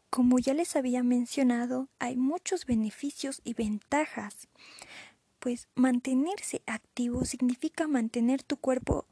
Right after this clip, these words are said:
funcionando a buen nivel de movimiento. La actividad física regular va a mejorar el funcionamiento de tus pulmones y corazón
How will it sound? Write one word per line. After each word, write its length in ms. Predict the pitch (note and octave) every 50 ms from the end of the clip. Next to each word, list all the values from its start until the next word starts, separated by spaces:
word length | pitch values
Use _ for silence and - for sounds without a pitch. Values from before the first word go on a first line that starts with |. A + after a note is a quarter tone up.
| - _ _ -
funcionando 920 | - - B3+ B3+ A#3+ - - C4 B3+ B3 C4+ D4+ E4+ F4 D4+ C#4 C#4 - -
a 100 | A#3 A3+
buen 260 | A3+ A3+ C#4 D#4 F4
nivel 360 | E4 C#4+ A#3 A3+ A#3 B3 A#3+
de 80 | A#3 A3+
movimiento. 720 | G#3+ G#3 G#3 G#3 G#3 A3 A3 B3 C#4+ D#4+ D#4+ C#4+ - A3 - - - - _ _ - - - - - - - - - _ _ _ _ -
La 160 | - B3 B3
actividad 600 | A#3+ _ _ _ - B3+ A#3+ B3 A#3+ C4+ C#4+ D#4 _ - -
física 460 | - C#4 C#4 - D4 - - - A3+ A3+
regular 580 | G#3+ G#3+ G#3 G#3 G#3 G3+ G#3 G#3 G#3 B3+ C4+ _ - _ _ - A#3+
va 160 | D4 E4+ - -
a 80 | C#4
mejorar 560 | C4 B3+ B3 A3+ - A3+ A3 A3+ A3 A3 A#3+ -
el 140 | - C4+ B3
funcionamiento 1080 | - - - B3+ B3+ A#3+ - - B3+ A#3+ A#3+ B3 A#3+ B3 C#4 E4+ F#4+ - - - B3+ B3
de 120 | - G#3
tus 280 | - - - - - -
pulmones 720 | - A#3 A#3 A#3 B3+ D4 D#4 D#4 C#4 A#3+ B3 C4 - - _ - - - _ -
y 60 | A#3+
corazón 580 | - - - A#3 A3+ A3+ - - - E4 F4